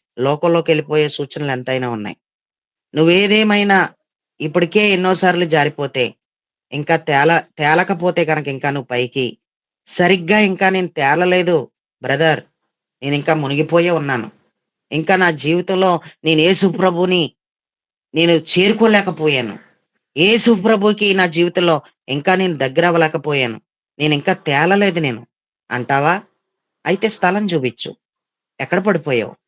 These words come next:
నేను తేలజేస్తాడు. కొమ్మలాటి యేసు ప్రభు నీ పైకి దిగొస్తాడు,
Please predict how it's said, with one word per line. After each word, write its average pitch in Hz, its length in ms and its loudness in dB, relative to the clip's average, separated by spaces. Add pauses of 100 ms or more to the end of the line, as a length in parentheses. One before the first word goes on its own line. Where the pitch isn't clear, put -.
(540)
నేను 139 140 -4
తేలజేస్తాడు. 165 800 0 (1000)
కొమ్మలాటి 190 480 2
యేసు 202 260 2
ప్రభు 208 320 2
నీ 208 160 4
పైకి 208 300 2
దిగొస్తాడు, 220 920 2